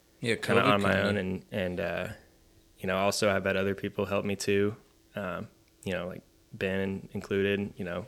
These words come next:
Speaker 2: he was <laughs> excited when, when he found out that I started fly fishing. And so he was, uh, helping me out. And, and,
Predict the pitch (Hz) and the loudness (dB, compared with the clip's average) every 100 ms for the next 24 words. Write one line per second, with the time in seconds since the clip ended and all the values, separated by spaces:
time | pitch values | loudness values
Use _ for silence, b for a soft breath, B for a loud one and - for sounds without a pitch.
0 | - b b b - 98 95 - - - | -12 b b b -2 0 0 -2 -6 -10
1 | - - - 131 113 110 107 107 117 - | -8 -2 6 6 6 4 2 2 -2 -8
2 | 120 104 104 104 101 101 98 95 98 107 | -4 0 0 2 2 2 2 0 0 0
3 | 101 - 107 101 110 101 107 95 95 - | 0 2 2 4 2 0 -2 -4 -4 -2
4 | 95 101 101 - b b b b b b | -2 0 -2 -8 b b b b b b
5 | b b 117 101 104 110 110 107 107 110 | b b 4 4 6 2 2 2 4 6
6 | 117 104 98 98 - 95 95 92 | 4 0 -4 -6 -4 -4 -2 -6